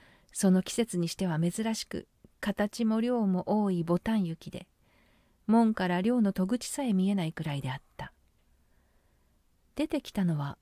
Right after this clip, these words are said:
お政であったが、おしのを見るなりひどく狼狽し、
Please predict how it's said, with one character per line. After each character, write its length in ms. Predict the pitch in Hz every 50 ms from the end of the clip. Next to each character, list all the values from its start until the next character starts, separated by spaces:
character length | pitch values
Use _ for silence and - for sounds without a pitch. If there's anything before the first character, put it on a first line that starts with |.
| _ _ _
お 100 | 190 196
政 320 | 214 277 311 - - 262
で 140 | 196 175 165
あ 40 | 160
っ 40 | - -
た 140 | _ 170 156
が、 200 | 147 139 135 165 - _ _ _ _ _ _ _ _ _ _ _ _ _ _ _
お 100 | 214 226
し 200 | - - 294 302
の 160 | 294 269 233
を 40 | 226
見 140 | 220 226 233
る 120 | 226 226
な 120 | 202 190
り 180 | 190 185 185 180
ひ 240 | 185 - - - 277
ど 140 | 302 285 -
く 140 | - -
狼 460 | 165 175 190 208 214 202 208 202 190 190
狽 40 |
し、 300 | 190 - - - 185 180